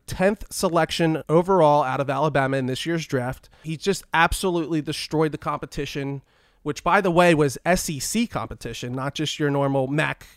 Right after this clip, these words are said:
competition or anything like that. He had over, uh, thirty-one hundred receiving yards and thirty-seven touchdowns over his last two seasons with the Crimson Tide.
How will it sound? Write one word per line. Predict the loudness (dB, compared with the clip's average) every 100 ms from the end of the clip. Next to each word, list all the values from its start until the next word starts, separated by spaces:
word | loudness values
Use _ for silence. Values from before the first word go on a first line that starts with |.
| _
competition | -4 -4 -2 -4 -2 -4
or | -4
anything | -4 -4
like | -4 -4
that. | -6 -6 -8 _ _ _ _
He | -6
had | -2
over, | 2 2 4 2 0
uh, | 0 0 0
thirty-one | -4 4 4 4 4 2
hundred | 2 -2 -2 -4
receiving | -4 -2 2 4
yards | 4 6 4 2
and | -2
thirty-seven | 0 0 2 0 -2
touchdowns | -4 -4 -4 -2 -4 -2
over | -2 -2
his | -4 -4
last | 0 2 2 -2
two | -4 -4
seasons | -4 -4 -4 -4
with | -4
the | -8
Crimson | -6 -6 -4 -6
Tide. | 0 0 0